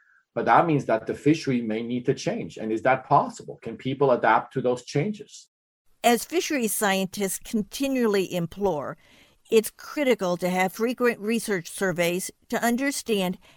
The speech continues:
Speaker 2: how to manage fisheries in the changing future. Francis Wiese concludes.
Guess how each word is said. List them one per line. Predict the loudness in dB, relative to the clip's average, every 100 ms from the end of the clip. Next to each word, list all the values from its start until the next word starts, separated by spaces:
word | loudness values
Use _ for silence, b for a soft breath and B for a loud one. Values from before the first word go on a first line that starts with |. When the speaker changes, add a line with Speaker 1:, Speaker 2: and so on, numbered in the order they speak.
| b
Speaker 2:
how | 0 2 2
to | 0 2
manage | 4 4 2 -2 0
fisheries | 0 0 -2 -2 -2
in | -2 -2
the | -2
changing | -4 -4 -2 -2 -4
future. | -2 -2 -2 -6 -8 _ _ _ _ _ _ _ _ _
Francis | -2 0 2 -2 -4
Wiese | -2 0 2 2 2 _
concludes. | -2 0 0 0 -2 -4 -12 -12